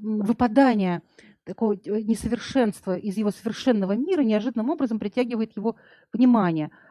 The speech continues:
Она красива, э, такой народной красотою, кожа её бела и светится. А, собственно говоря, э, и дальше начинается история, м, э, сп-, сп-, сплошной муки.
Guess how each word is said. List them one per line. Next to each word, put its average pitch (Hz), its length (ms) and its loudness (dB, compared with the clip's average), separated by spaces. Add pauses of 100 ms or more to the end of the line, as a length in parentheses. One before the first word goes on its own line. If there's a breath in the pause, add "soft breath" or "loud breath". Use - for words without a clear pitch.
Она 240 440 2 (1700)
красива, 285 760 2 (160)
э, 190 160 -6
такой - 280 -6
народной 214 460 4
красотою, 202 680 -4 (320 soft breath)
кожа 185 260 0
её 180 140 -2
бела 175 360 -2
и 165 60 -6
светится. 240 680 -6 (520 soft breath)
А, 202 100 -4
собственно - 320 -4
говоря, 226 420 2 (440 soft breath)
э, 180 320 -2
и 185 40 -8
дальше 269 320 0
начинается 214 840 -6 (500)
история, 208 720 0 (160)
м, 190 840 -8 (1200)
э, 185 460 -4
сп-, - 220 -6
сп-, - 220 -10
сплошной 240 320 2
муки. 233 480 4